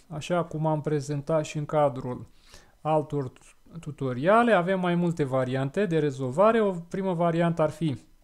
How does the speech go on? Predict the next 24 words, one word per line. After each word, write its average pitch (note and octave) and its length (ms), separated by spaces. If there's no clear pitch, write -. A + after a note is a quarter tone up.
să D#3+ 920
construim F#3 480
un D3 120
tabel, C#3+ 460
un D#3+ 60
mic D3+ 160
tabel. F3 520
Aici, F#3+ 640
lui F#3 440
X, - 340
asociem, F3 920
alegem E3 400
două F3+ 320
valori D#3+ 400
oarecare D3 520
din C#3+ 160
domeniul D3 360
de B2+ 100
definiție, C3+ 720
să - 180
zicem E3 440
zero C#3 480
și - 200
unu. C#3+ 540